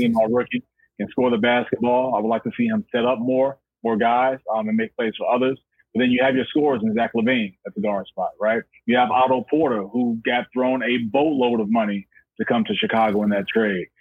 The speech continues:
Speaker 1: You have Lauri Markkanen, again, that's finding his basketball sense about him since Jim Boylen has left. So you have, again, three guys automatically that have status in the league in terms of their experience,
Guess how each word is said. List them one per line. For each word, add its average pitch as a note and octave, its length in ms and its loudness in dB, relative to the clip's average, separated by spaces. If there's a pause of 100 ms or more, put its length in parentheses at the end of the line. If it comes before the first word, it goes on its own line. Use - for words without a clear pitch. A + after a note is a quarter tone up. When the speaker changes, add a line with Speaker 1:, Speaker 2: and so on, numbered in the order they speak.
Speaker 1:
You A2+ 120 4
have B2 160 4
Lauri C3 300 4
Markkanen, C#3 500 2
again, C3 300 -4
that's A#2 220 -4
finding B2 260 -2
his B2 180 -2
basketball A#2+ 680 -2 (120)
sense D#3+ 200 -2 (100)
about G#2+ 280 0
him A2 120 -2 (100)
since A2+ 100 -8 (120)
Jim A#2 180 0
Boylen B2 300 2
has G#2+ 160 -10
left. C3+ 280 0 (340)
So C3+ 60 0
you C3 200 2
have, D#3 300 2 (100)
again, A#2+ 440 0
three C#3+ 200 0
guys C3 400 0 (100)
automatically A#2 640 -2
that A2 140 -4
have A#2 360 2 (360)
status C#3 340 2
in B2 80 2
the A#2 60 2
league B2 220 2
in G#2+ 100 0
terms A#2 240 -2
of G#2 140 -2
their G#2+ 220 0
experience, A2+ 640 -2